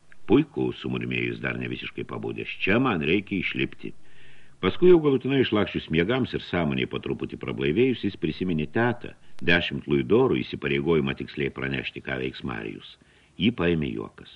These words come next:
„Jo turbūt jau nė nebėra diližane“, pagalvojo Teodulas, segiodamas į savo kasdieninės uniformos sagas. Jis galėjo sustoti Puosy, galėjo išlipti Triele. Jeigu nesustojo Melane, galėjo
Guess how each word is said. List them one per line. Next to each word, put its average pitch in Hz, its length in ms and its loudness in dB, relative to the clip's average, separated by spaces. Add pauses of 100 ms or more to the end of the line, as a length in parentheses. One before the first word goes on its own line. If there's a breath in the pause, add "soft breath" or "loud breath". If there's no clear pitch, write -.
„Jo 127 260 2
turbūt - 480 -2
jau 82 160 2
nė 67 240 -2
nebėra 62 400 -6
diližane“, 67 480 -4
pagalvojo 58 480 -6
Teodulas, 98 600 -2 (480 soft breath)
segiodamas 76 580 0
į - 80 -14
savo 64 220 -4
kasdieninės 62 680 -4
uniformos 58 480 -8
sagas. - 320 -12 (960 soft breath)
Jis 143 160 4
galėjo 69 240 4
sustoti 64 420 -4
Puosy, 67 460 -4 (160)
galėjo 60 320 -2
išlipti - 440 -6
Triele. 67 600 -2 (760 soft breath)
Jeigu 95 380 6
nesustojo 90 640 2
Melane, 82 460 4
galėjo 76 320 4